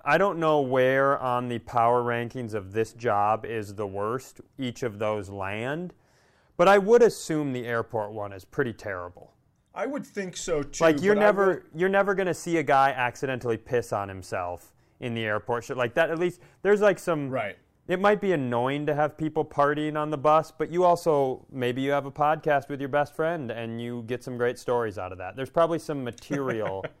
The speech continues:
Speaker 2: <laughs> Yeah,
Speaker 1: that comes out of airport shuttle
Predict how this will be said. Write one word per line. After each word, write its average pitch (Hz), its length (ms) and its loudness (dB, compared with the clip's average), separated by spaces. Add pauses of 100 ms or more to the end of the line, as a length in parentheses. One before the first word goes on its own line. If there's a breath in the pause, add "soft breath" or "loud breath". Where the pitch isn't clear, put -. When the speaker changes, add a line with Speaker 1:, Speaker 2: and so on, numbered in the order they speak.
Speaker 2:
<laughs> - 260 -20
Yeah, 147 80 -8
Speaker 1:
that 135 220 0
comes 135 340 0
out 120 240 2
of 117 160 0
airport 113 640 -2
shuttle 110 440 -6